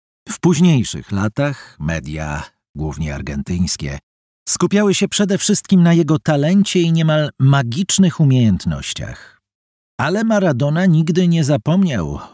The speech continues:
o upokorzeniu, jakie wiąże się z przyjściem na świat w slumsach. To ono ukształtowało jego podejście do życia i podsycało głód wybicia się w świecie,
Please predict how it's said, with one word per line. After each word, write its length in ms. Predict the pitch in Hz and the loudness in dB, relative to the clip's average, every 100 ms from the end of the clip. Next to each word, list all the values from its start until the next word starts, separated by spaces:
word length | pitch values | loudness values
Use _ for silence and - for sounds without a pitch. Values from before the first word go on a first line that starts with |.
| - | -4
o 120 | 104 | 0
upokorzeniu, 840 | 117 104 127 139 120 131 143 135 127 | 0 0 -2 0 0 2 2 0 0
jakie 540 | 113 101 - 107 104 | 0 -2 -2 0 0
wiąże 420 | 95 127 113 107 | 0 0 2 0
się 180 | - 104 | -2 -4
z 60 | - | 0
przyjściem 580 | - 120 - 107 85 | 0 0 0 -2 -2
na 160 | 82 82 | -2 -4
świat 380 | - 107 78 - | -4 -4 -6 -8
w 140 | - | -6
slumsach. 720 | - 104 92 - 65 - - _ _ _ _ _ - | -2 0 -2 -4 -8 -12 -20 _ _ _ _ _ -6
To 120 | 123 | -2
ono 400 | 156 196 120 73 _ _ _ _ _ _ _ - | 0 0 -2 -10 _ _ _ _ _ _ _ -6
ukształtowało 840 | 113 - 143 127 135 113 127 117 | -4 -2 -2 0 0 0 0 0
jego 300 | 110 95 107 | 0 0 -2
podejście 640 | - 123 117 113 - 117 | -2 -2 0 0 -2 -4
do 140 | 101 95 | -2 -2
życia 440 | 98 117 170 190 | -2 -2 -4 -6
i 240 | 82 73 71 _ | -8 -8 -12 _
podsycało 720 | 147 143 - 156 - 170 160 | -4 -2 -2 -2 0 0 0
głód 580 | 123 117 180 - - - | -2 2 2 2 -6 -8
wybicia 720 | 104 104 160 135 180 - 78 | -4 0 2 2 0 -2 -10
się 380 | 71 - 62 60 - | -12 -12 -12 -12 -16
w 80 | - | -10
świecie, 720 | - - 139 110 143 131 123 | -6 -2 -2 0 -2 -2 -4